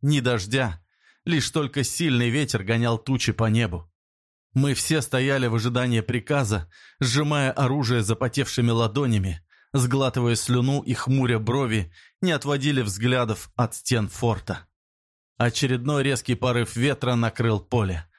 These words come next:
Прозвучал сигнал. Первыми начали двигать осадные башни и таран под прикрытием десятков щитов.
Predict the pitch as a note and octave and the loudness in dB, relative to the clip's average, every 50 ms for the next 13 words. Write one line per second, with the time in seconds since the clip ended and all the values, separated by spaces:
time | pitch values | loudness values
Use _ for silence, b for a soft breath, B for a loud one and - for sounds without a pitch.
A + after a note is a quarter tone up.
0 | _ _ _ - F3 D3+ A#2 A2+ A#2+ B2 A#2+ - - A#2+ A2 - - - G#2+ G2 | _ _ _ -4 -2 -2 0 0 -2 -2 -2 0 0 0 -2 -2 -2 -4 -2 2
1 | G#2 G#2+ G#2 F2+ E2 - _ _ _ _ _ _ _ _ _ _ _ _ _ _ | 2 2 2 0 -2 -6 _ _ _ _ _ _ _ _ _ _ _ _ _ _
2 | - C#3+ D3 C3+ B2+ A#2+ B2 A2+ A2+ A2+ B2 C#3+ C#3+ - - B2+ A#2+ A#2 G#2+ B2+ | 0 0 2 2 0 0 0 2 2 2 2 0 0 0 0 0 0 0 2 0
3 | C#3 B2+ C3 B2 - B2 A#2 - - C#3+ C3 A#2 G#2+ B2 A#2+ A#2 A2+ A2 B2 C3+ | 0 2 0 -2 0 -2 -4 0 0 0 0 0 0 0 2 2 0 0 -2 -2
4 | B2+ - - - B2 A#2+ - - C3 A#2 - C3 A#2+ B2+ C#3 C#3 B2 G#2 B B | -2 -2 -2 -2 -2 -2 0 0 -2 0 2 0 2 2 0 0 0 -2 B B
5 | B B B - F3 - - - C#3 C3 - - C3+ C#3 B2 - C#3 B2+ A#2+ A2 | B B B -4 -4 -4 -2 -4 -4 -4 -2 0 0 0 0 0 0 0 2 2
6 | A2+ G#2 - - A#2 G#2+ - - A2 - - - A#2 - - - A2+ - - - | 0 0 2 0 0 -2 -2 -6 -6 -6 -2 -2 -2 -2 0 -2 -4 -4 -4 -14
7 | - | -20